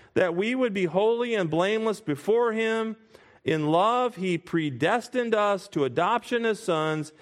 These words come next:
and daughters through Jesus Christ to himself, according to the good pleasure of his will." We don't need to run from the fact that God chooses. He's God. He can do whatever he wants. Within his sovereign plan, he chooses.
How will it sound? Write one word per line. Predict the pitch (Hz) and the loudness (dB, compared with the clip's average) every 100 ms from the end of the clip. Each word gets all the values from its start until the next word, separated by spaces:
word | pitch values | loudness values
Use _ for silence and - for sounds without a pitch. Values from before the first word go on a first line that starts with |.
| - _ | -20 _
and | 135 127 | -2 2
daughters | 165 185 190 185 - | 2 2 2 -2 -4
through | 185 233 247 | -2 0 0
Jesus | 202 202 190 185 175 | 0 0 0 -2 -2
Christ | 170 147 147 139 | 0 2 0 -2
to | 151 | -2
himself, | 147 135 131 123 131 | -2 -2 0 0 -2
according | 127 135 131 127 | -2 0 0 -2
to | |
the | 123 | -2
good | 117 113 | -2 -4
pleasure | 117 113 107 113 | -2 -2 -2 -4
of | 107 | -4
his | 110 | -6
will." | 107 107 - - _ _ _ _ _ _ _ _ _ _ _ - | -6 -8 -12 -20 _ _ _ _ _ _ _ _ _ _ _ -6
We | 180 | 0
don't | 240 262 | 0 0
need | 277 | 0
to | 247 | 0
run | 202 214 208 147 196 226 - _ - _ _ | 2 2 2 0 -2 -6 -12 _ -20 _ _
from | - 190 | -2 0
the | 196 | 0
fact | - 143 160 180 | 2 2 2 0
that | 165 | 0
God | 135 135 160 | 2 2 0
chooses. | - 285 311 254 190 117 98 - - _ _ _ _ _ _ _ _ - | -2 0 0 0 -2 -2 -6 -20 -20 _ _ _ _ _ _ _ _ 0
He's | 294 254 | 0 2
God. | 302 330 349 285 131 - _ _ - | 0 2 4 2 0 -10 _ _ 0
He | 294 | 0
can | 277 | 0
do | 262 247 | 0 0
whatever | 226 220 220 | 2 0 0
he | 233 | 0
wants. | 285 349 311 - - - _ _ _ _ _ _ _ _ _ _ _ _ | 0 0 0 -4 -16 -20 _ _ _ _ _ _ _ _ _ _ _ _
Within | 220 220 285 | -2 2 0
his | 285 - | 0 0
sovereign | 247 262 302 247 202 | 2 4 2 0 -2
plan, | 254 302 302 240 | -2 0 0 0
he | 220 294 | 0 0
chooses. | 285 - 320 370 330 202 120 101 - | -2 -2 2 2 2 0 -2 -6 -20